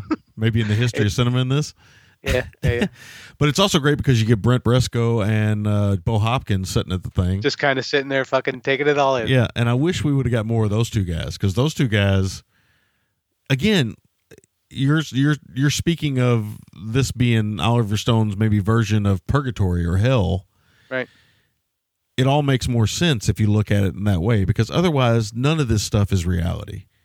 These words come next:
Speaker 2: It's all just a
Speaker 1: Oh,
Speaker 2: bunch
Speaker 1: no.
Speaker 2: of craziness.
Speaker 1: Yeah. Yeah.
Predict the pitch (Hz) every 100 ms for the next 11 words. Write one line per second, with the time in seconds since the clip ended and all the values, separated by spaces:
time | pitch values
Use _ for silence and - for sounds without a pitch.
0 | _ 117 151 147 131 117 113 117 143 -
1 | 110 98 85 85 85 - _ - - -
2 | 117